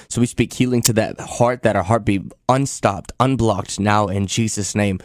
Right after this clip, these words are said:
and that our heart will be removed, that heart of stone will be removed, and she'll have a heart of flesh so that she can receive your word and be transformed by the renewing of her mind with the word of God daily, and that she'll come to know you as her Lord and Savior in a deeper, more intimate way. So, Father, we thank you for the healing. We thank you for the good testimony, for the good report.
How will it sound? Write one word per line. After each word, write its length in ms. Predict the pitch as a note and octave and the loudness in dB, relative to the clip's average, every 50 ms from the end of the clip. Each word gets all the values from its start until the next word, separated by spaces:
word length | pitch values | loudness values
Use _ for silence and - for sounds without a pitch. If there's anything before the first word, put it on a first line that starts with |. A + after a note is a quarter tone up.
| - - - - - | -14 -20 -12 -4 0
and 80 | G#2+ | 2
that 120 | A#2 A#2+ A#2 | 2 2 2
our 100 | G#2 G2 | 0 0
heart 320 | - - B2+ B2 G2 - | 0 2 0 2 2 0
will 140 | - A#2+ A2+ | 0 0 2
be 120 | A#2 A#2 | 2 2
removed, 380 | A2+ G#2+ G#2+ G#2+ A#2 C3 - - | 2 2 2 2 2 0 0 -2
that 60 | - | -2
heart 240 | - G2+ B2+ B2+ A#2 | 0 0 0 0 0
of 80 | - | -2
stone 240 | - - B2+ A#2+ A#2+ | -2 0 0 2 2
will 80 | A2+ A2 | 2 2
be 160 | G#2 A2+ A2 | 2 2 2
removed, 340 | G#2 G2 G2+ A2 A#2+ G#2+ - | 2 2 2 2 0 0 0
and 140 | F#2+ F#2 - | -2 -2 0
she'll 100 | A2+ G#2 | 0 0
have 100 | G#2+ F2+ | 0 -2
a 80 | E2 | -4
heart 220 | - - A#2+ A#2 G#2 | -4 -2 -2 0 0
of 80 | F#2+ | -2
flesh 340 | - - - A#2+ A#2 - - | -4 -2 0 0 0 0 0
so 120 | - A2+ | 0 0
that 260 | G2+ F#2+ G#2 G#2+ - _ _ - | 0 0 -2 -2 -4 _ _ -10
she 200 | - - A#2+ - | -6 -4 -2 0
can 160 | A#2 G#2+ G2 | 0 0 0
receive 400 | G2 - - - C#3 C3+ A#2+ G#2+ | -2 -4 -4 -2 0 0 0 0
your 160 | G#2+ G2+ F#2+ | 0 0 0
word 280 | F#2 F#2 F#2 F#2 F2+ - _ _ - - - - | 0 0 -2 -2 -4 -8 _ _ -20 -20 -8 -2
and 120 | G2+ G#2 | -2 0
be 120 | G2 A#2+ A#2 | 0 0 -2
transformed 640 | - - C3+ B2 A#2 - - - - B2 B2 A#2+ A2 | 0 0 0 0 0 -2 -4 0 0 2 2 2 2
by 80 | G#2+ G2+ | 0 0
the 120 | F#2+ F#2+ | 0 0
renewing 340 | F#2+ G2+ A2 A#2 A#2 A#2 A2 | 2 2 2 2 2 0 0
of 120 | G#2 G2 | 0 0
her 80 | G#2 G2 | 0 0
mind 260 | G2+ G#2 G#2 G#2+ G2+ | 2 2 0 0 -2
with 120 | F#2+ F#2+ | -2 -2
the 60 | - F#2+ | -2 -2
word 220 | F2 F#2 A2+ A2+ | 0 0 0 0
of 140 | A2 G2+ - | -2 -2 -2
God 260 | - G#2+ G#2 G2+ G2 | 0 0 0 0 -2
daily, 420 | G2 G#2+ G#2+ G2+ G2 F#2+ F2+ F2 - _ - - - | -2 -2 -2 -2 -4 -6 -8 -10 -12 _ -20 -10 -4
and 100 | - G#2 | -2 -2
that 80 | G#2+ | 0
she'll 140 | - - A#2+ | 0 -2 -2
come 180 | - - B2 A#2 | 0 0 -2 -2
to 100 | - A2+ | 0 0
know 140 | A2 A2+ A2+ | 0 2 2
you 260 | A2 A2 A#2 A2+ G#2+ | 2 2 0 0 0
as 240 | - G2+ G#2 G2 - | 0 -2 -2 -2 0
her 160 | - A#2+ A#2+ | 0 0 0
Lord 180 | A#2 A2+ A2+ G#2+ | 2 0 0 0
and 120 | G#2+ G#2+ | -2 -4
Savior 360 | - - G#2+ G2+ F#2+ G#2 G2+ | -2 -2 -2 -2 0 0 0
in 140 | G2 G2+ G2 | 0 0 0
a 40 | G2 | -2
deeper, 420 | F#2 - A#2+ A#2+ A2+ - G2 - - - - - - _ - | 0 0 0 0 0 -2 -4 -6 -6 -10 -18 -20 -20 _ -2
more 180 | G2 G#2+ A2 - | 0 0 0 2
intimate 380 | - A2+ G2 - G#2+ G2+ F#2 | 0 -2 -2 -2 -2 -2 -2
way. 180 | - G2+ G2+ G2+ | -2 -2 -4 -4
So, 200 | G2 - G#2 G#2 | -4 -4 -4 -2
Father, 260 | - A2+ A2+ G#2+ A2 | 0 0 0 0 0
we 100 | G#2 A2 | 0 0
thank 240 | G#2+ - A#2+ A#2 A2+ | 0 0 -2 -2 -2
you 60 | A2+ | -4
for 160 | G#2+ - A#2 | -4 -2 -2
the 60 | F#2 F#2 | -2 -2
healing. 380 | - - C#3 C3+ A#2 A2 G2+ | -2 -2 -2 0 0 0 0
We 100 | G2+ G#2+ | 0 0
thank 240 | - A#2+ A#2 - - | 0 0 -2 -2 -4
you 40 | G#2+ | -6
for 100 | - G#2+ | -4 -4
the 100 | G2+ G#2+ | -4 -2
good 200 | A2 B2 A2+ - | -2 -2 -2 0
testimony, 520 | - A#2+ A#2 - - A#2 G2+ F#2+ F#2+ F#2 | 0 -2 -2 0 -2 0 0 0 0 0
for 120 | - - G2+ | -2 -2 -2
the 80 | F#2+ | -2
good 220 | F#2+ F2+ A2+ A2 G#2 | 0 0 0 0 0
report. 400 | F2+ - - A#2+ A#2 G2+ - | -2 -2 0 0 0 -2 -2